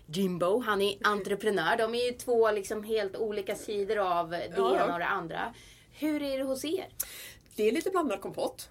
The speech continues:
Speaker 1: Ja.
Speaker 2: Eh,
Speaker 1: Är det I T-tekniker eller är det programmerare
Speaker 2: eh,
Speaker 1: eller är det
Speaker 2: vi, vi har nu,
Speaker 1: kulturarbetare?
Speaker 2: ja, nu när vi har då för, för in de här nya så kommer vi ha tre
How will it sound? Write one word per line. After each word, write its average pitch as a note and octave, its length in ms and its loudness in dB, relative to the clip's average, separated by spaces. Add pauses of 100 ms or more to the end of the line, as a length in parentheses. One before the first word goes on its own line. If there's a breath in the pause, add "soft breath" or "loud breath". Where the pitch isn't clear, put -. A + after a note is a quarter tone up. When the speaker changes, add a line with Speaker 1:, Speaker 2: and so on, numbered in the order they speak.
Speaker 1:
Ja. G#3 240 -4
Speaker 2:
Eh, A3 60 -2
Speaker 1:
Är G#3 180 6
det A#3 200 8
I A#3+ 60 -6
T-tekniker A#3+ 800 -2
eller G3 180 0
är F#3+ 160 -2
det F#3 140 -2
programmerare G3 560 -4
Speaker 2:
eh, G#3+ 280 4 (140)
Speaker 1:
eller G3 60 2
är F#3 120 2
det A3+ 280 0 (360)
Speaker 2:
vi, D4+ 420 0
vi D4+ 140 -2
har D4+ 180 0
nu, C#4 160 0
Speaker 1:
kulturarbetare? B3 1120 4
Speaker 2:
ja, C4 220 6
nu D#4+ 120 2
när E4 120 4
vi D#4 100 2
har B3+ 100 -2
då A3 240 -4
för, G#3+ 220 -4
för A#3+ 140 -6
in B3 120 -2
de F3+ 120 -4
här F3 100 -4
nya F#3+ 320 -2
så F#3 120 -12
kommer E3+ 160 -8
vi E3 100 -4
ha D#3 120 -4
tre F#3 280 -2